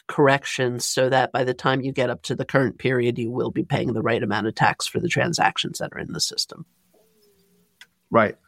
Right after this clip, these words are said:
Speaker 2: As an accountant, what really matters to me is that when I look at the balance sheet for, let's say, twelve thirty-one twenty twenty-three, and the sales tax payable is three thousand one hundred and seventy-six point thirty-five, that that's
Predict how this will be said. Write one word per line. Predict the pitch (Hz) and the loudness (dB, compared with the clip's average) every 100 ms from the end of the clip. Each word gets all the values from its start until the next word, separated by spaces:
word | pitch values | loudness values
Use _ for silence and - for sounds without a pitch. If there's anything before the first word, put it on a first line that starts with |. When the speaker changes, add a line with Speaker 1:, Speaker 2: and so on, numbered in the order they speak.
| - | 2
Speaker 2:
As | 151 | 4
an | 170 | 4
accountant, | 156 - 202 185 175 117 | 4 4 4 6 2 2
what | 120 | 2
really | 156 127 | 4 4
matters | 113 117 131 131 | 4 4 2 0
to | 135 | 0
me | 131 135 143 - | 2 2 -2 -2
is | 117 110 - | -2 -2 -2
that | 101 98 - - | -2 -2 -4 -2
when | 110 | 0
I | |
look | 113 131 | 2 2
at | 120 | 2
the | |
balance | 107 110 117 123 | 4 6 4 2
sheet | - 135 135 - _ _ _ _ | 2 2 0 -4 _ _ _ _
for, | - 120 110 | -6 2 4
let's | 113 110 | 4 2
say, | 113 | 0
twelve | 104 117 110 | 2 0 0
thirty-one | - 113 107 110 110 110 | 0 2 2 2 2 2
twenty | 113 107 104 | 0 0 0
twenty-three, | 107 101 - 135 139 143 _ _ _ _ | -2 -2 4 6 6 2 _ _ _ _
and | 120 120 | 2 4
the | 113 - _ _ _ - | 2 -2 _ _ _ -4
sales | - 127 120 | 2 2 4
tax | 123 117 | 0 0
payable | - 120 117 110 110 | 0 0 2 0 0
is | 107 - | 0 0
three | 131 123 | 0 4
thousand | 117 117 - 110 | 4 2 0 0
one | 113 | 2
hundred | 104 120 110 110 | 4 4 4 2
and | 107 | 0
seventy-six | - 113 113 107 - 120 - | 0 2 2 -2 -2 -2 -2
point | - 113 110 | 0 2 4
thirty-five, | 110 104 120 127 143 - - _ _ | 4 4 4 4 2 -4 -20 _ _
that | 135 | 4
that's | 139 139 | 4 2